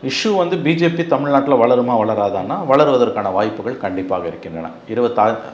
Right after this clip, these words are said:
நாலுல இருபத்தாறுல கூட கிடையாது. சப்சிக்வெண்ட் இயர்ஸ் இருபத்தொம்போதோ, முப்பத்தொன்னோ கண்டிப்பா அவங்களுக்கான அந்த ஸ்கோப்புன்றது இருக்க தான்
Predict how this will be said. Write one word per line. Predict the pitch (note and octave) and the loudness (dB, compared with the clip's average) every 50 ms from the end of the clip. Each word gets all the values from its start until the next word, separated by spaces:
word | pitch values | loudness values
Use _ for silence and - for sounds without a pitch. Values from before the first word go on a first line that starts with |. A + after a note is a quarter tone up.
| - | -2
நாலுல | G#2 G#2+ A#2 A#2+ A#2+ A#2+ A#2+ B2+ A2+ G#2 | 0 2 4 4 4 4 2 2 2 0
இருபத்தாறுல | A2+ A2 - - G#2 G#2 G#2+ G#2+ G2 | 0 -2 0 2 2 2 2 0 -2
கூட | G2 G2+ G2+ | -4 -4 -4
கிடையாது. | F#2 F#2 F#2 F2+ E2+ F2 G2 - - - - - - - - - - - | -4 -4 -6 -6 -6 -8 -10 -12 -14 -18 -20 -20 -20 -20 -20 -8 -4 -2
சப்சிக்வெண்ட் | - - - C#3 C3+ C3+ B2+ A#2+ | -2 -2 -2 -6 -6 -4 -4 -4
இயர்ஸ் | A#2+ A2+ A#2 G#2+ - - - - | -4 -4 -4 -4 -6 -8 -12 -8
இருபத்தொம்போதோ, | G2+ A2 G#2+ G2 - G#2 G#2 G#2 G#2 G2 G2+ G#2 G#2 G2 | -6 -6 -6 -6 -8 -10 -8 -6 -6 -6 -6 -6 -8 -10
முப்பத்தொன்னோ | F#2 - A2 - G2+ F#2+ F#2+ F#2+ G#2 - - - - - - - - - - | -10 -10 -10 -10 -10 -10 -10 -12 -12 -12 -14 -18 -20 -20 -20 -20 -20 -10 -8
கண்டிப்பா | C3+ C#3 D3+ D3+ D3 D#3+ D3+ C#3 | -6 -4 -4 -2 0 0 0 0
அவங்களுக்கான | C3 C3 B2+ B2 A#2+ A#2+ A2+ | 0 -2 -4 -4 -4 -4 -4
அந்த | A2+ A2 A2 A2 | -4 -4 -4 -6
ஸ்கோப்புன்றது | G2+ - - - C#3 C3+ C#3 - B2 A2+ A2 A2 | -6 -6 -6 -6 -6 -6 -6 -6 -8 -6 -6 -6
இருக்க | G#2 G2+ G#2 - | -6 -6 -6 -6
தான் | G2+ G2+ G2 F#2 | -8 -8 -8 -8